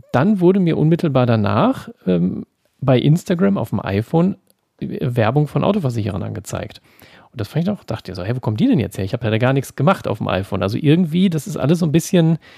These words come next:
merkwürdig gewesen. Man meint ja immer, gut, man hatte vielleicht drüber geredet, irgendwie, dass das ist, das glaub ich fast nicht, ist, weil ich das tatsächlich dann in der, in dem, zumindest in dem Zuge irgendwo zeitlich da gegoogelt habe.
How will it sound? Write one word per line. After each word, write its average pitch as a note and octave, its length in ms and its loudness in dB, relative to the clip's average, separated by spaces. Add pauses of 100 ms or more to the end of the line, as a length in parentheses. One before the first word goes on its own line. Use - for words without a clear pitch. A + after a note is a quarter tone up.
(400)
merkwürdig C3 680 0
gewesen. G2 300 -4
Man G2+ 100 0
meint B2 200 0
ja C#3 60 0
immer, A#2 140 2
gut, A2+ 180 -4
man G#2+ 100 -4
hatte A#2+ 160 -4
vielleicht - 240 -6
drüber A2+ 160 -4
geredet, A#2+ 540 2
irgendwie, B2+ 280 -2
dass A2 160 -10
das B2 220 -4
ist, - 160 -12
das - 120 -16
glaub A2+ 200 -2
ich C#3 80 -6
fast - 240 -10
nicht, C#3 160 -6
ist, - 200 -14 (100)
weil - 240 -8
ich - 80 -20
das - 140 -6
tatsächlich A#2 460 -4
dann A#2+ 160 0
in A2+ 120 -4
der, A2+ 320 2
in A2 160 -6
dem, A2 340 -4 (260)
zumindest A#2+ 260 -2
in A#2 60 -6
dem A2 180 2
Zuge E3 320 2
irgendwo C#3 520 2 (280)
zeitlich C3+ 440 0
da B2 140 2
gegoogelt C3+ 480 -2
habe. E3+ 300 0